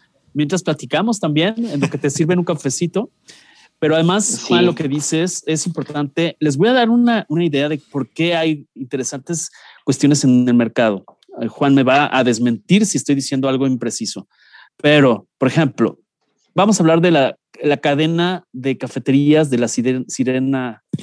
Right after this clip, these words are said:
Speaker 1: este, esta
Speaker 2: Sí.
Speaker 1: famosa, ¿no? De Starbucks,
Speaker 2: Claro.
Speaker 1: vamos a decir, Starbucks. Eh, ellos tienen en Estados Unidos, échenle la cuenta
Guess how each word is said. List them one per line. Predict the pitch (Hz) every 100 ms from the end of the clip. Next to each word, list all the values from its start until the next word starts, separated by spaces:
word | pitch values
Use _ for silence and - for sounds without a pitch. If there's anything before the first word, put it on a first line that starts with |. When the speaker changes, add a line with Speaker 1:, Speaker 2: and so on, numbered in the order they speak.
| - _ -
Speaker 1:
este, | 110 - - 113
esta | 120 -
Speaker 2:
Sí. | 123
Speaker 1:
famosa, | 131 117 139
¿no? | 98 170 220 180 _ -
De | -
Starbucks, | 113 190 196 104 -
Speaker 2:
Claro. | 151
Speaker 1:
vamos | 135
a |
decir, | 139 - 107 - -
Starbucks. | 135 - 127 101 - - - - - - - - -
Eh, | 170 180 180 175 175 165 165
ellos | 190 220 285 -
tienen | - 208 214
en | 156 156
Estados | 156 - 220 269 -
Unidos, | 175 156 143 - - - _ _ _ _ _ _ _ _
échenle | 160 - 185 143
la | 127
cuenta | 143 131 120 98